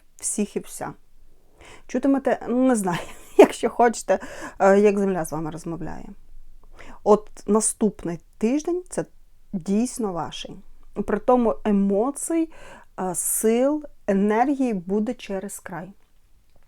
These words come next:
У вас буде бажання, ну, не знаю, і, мабуть, най-, знайти точку опори і перевернути весь всесвіт. Ну, цього робити не треба, тут більше дослухайтесь до вашої інтуїції, що ваша інтуїція вам радитиме.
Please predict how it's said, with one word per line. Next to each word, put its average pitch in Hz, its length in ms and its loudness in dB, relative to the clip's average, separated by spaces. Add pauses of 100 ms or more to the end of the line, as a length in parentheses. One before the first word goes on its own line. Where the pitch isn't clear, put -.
(160)
У 185 60 -6
вас 190 200 2
буде 175 200 -2
бажання, 196 520 0
ну, 190 140 -2
не 190 100 -2
знаю, 190 360 -6
і, - 320 -10 (420)
мабуть, 190 320 -2
най-, 196 260 -4
знайти 202 280 -2
точку 196 360 -6
опори 233 340 -2
і - 20 -2
перевернути 185 640 -6
весь 175 160 -8
всесвіт. - 460 -10 (420)
Ну, 220 200 2
цього 214 260 0
робити 208 320 0
не 202 100 2
треба, 254 340 2
тут 180 220 -6
більше 214 320 -2
дослухайтесь 190 600 -4
до 175 80 -4
вашої 175 300 -6
інтуїції, 175 400 -8
що 190 220 -6
ваша 180 260 -8
інтуїція 190 480 -6
вам 175 180 -8
радитиме. - 480 -14